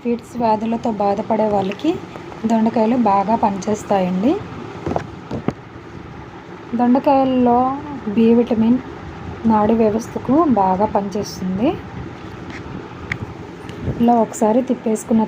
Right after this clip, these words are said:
తర్వాత మళ్ళీ మూత పెట్టి ఇంకాస్త మగ్గనివ్వండి. ఈలోపు మనం కారం రెడీ చేసుకుందాం. ఇక్కడ నేను రెండు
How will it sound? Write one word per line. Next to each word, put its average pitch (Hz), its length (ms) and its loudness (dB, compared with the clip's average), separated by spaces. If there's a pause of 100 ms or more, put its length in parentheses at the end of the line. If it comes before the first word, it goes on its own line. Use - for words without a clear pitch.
తర్వాత 196 360 2 (260)
మళ్ళీ 220 240 4 (120)
మూత 202 200 2 (100)
పెట్టి 214 320 0 (1300)
ఇంకాస్త 220 460 4 (120)
మగ్గనివ్వండి. 190 680 -2 (1000)
ఈలోపు 233 300 4 (120)
మనం 226 200 4 (960)
కారం 214 360 6
రెడీ 196 260 0
చేసుకుందాం. 202 560 -2 (1300)
ఇక్కడ 262 220 2 (120)
నేను 226 200 6 (140)
రెండు 220 160 2